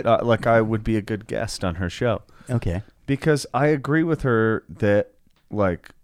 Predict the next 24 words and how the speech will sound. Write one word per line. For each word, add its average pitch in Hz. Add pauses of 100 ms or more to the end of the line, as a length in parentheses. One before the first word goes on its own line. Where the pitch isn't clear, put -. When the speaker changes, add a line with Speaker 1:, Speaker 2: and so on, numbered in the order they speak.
(280)
Speaker 1:
fitness -
culture 87 (160)
is 101
fucking 98
poisonous, 98 (480)
for 110
sure. - (1120)
Speaker 2:
Okay. 92 (240)
Speaker 1:
Right? 117 (220)
Like, 120
we 139
went 170
to 95 (260)
FitCon. 101 (1160)
If 117
they 185
were 208
fighting 151
against 135
that, 135
I'm 127
all 117
on 104
board. 92